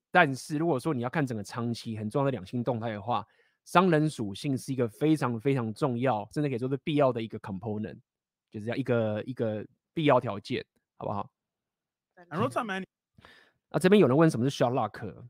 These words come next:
Speaker 1: 我也不是很了解，有人可以帮我翻译吗？就对我来说，那个shot lock可能就是一个倒数计时的意思，就是说，他刚的概念意思就是说，这个正妹啊，她如果，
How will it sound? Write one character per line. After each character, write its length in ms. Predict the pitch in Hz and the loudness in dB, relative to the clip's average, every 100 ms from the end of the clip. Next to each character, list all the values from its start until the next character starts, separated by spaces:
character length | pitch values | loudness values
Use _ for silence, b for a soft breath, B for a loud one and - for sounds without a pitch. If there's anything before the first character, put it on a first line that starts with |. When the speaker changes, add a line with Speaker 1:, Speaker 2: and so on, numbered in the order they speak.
| _ - _ _ | _ -20 _ _
Speaker 1:
我 120 | 170 | 8
也 60 | 196 | 10
不 80 | 135 | 10
是 80 | |
很 80 | 180 | 6
了 220 | 123 117 | 6 4
解， 280 | 131 123 104 | 2 0 -2
有 120 | 117 117 | 0 2
人 80 | |
可 80 | 117 | 4
以 20 | |
帮 140 | 139 135 | 4 4
我 60 | |
翻 160 | 120 123 | 4 0
译 40 | |
吗？ 140 | 113 123 | 0 0
就 160 | - | 0
对 100 | - | 6
我 80 | 214 | 8
来 120 | 135 | 8
说， 160 | 120 156 | 6 4
那 60 | 175 | 4
个 100 | 151 | 4
shot 220 | - 165 | 2 4
lock 120 | 170 | 4
可 120 | - | 2
能 120 | 117 | -4
就 80 | 113 | -4
是 80 | 160 | -4
一 20 | |
个 60 | 147 | -2
倒 180 | - 160 | 2 0
数 160 | 117 101 | 0 -8
计 180 | - | -8
时 140 | 127 107 | -8 -6
的 60 | |
意 60 | 120 | -8
思， 120 | 104 | -8
就 80 | 117 | -8
是 100 | 127 | -8
说， 400 | 117 120 110 113 _ | -6 -4 -4 -6 _
他 100 | - | -4
刚 240 | 165 170 175 - | 0 0 -2 -4
的 60 | 131 | -2
概 160 | 160 147 | 2 2
念 100 | 160 | 2
意 40 | |
思 80 | 123 | -2
就 60 | |
是 100 | 135 127 | -2 -2
说， 180 | 139 | -2
这 80 | 135 | -2
个 100 | 151 | -2
正 220 | 131 190 143 | 2 4 4
妹 240 | 135 127 | 2 0
啊， 280 | 127 123 123 _ _ _ - | 0 -2 -6 _ _ _ 0
她 100 | 147 | 4
如 140 | 151 | 4
果， 420 | 139 131 104 69 | 4 2 0 -4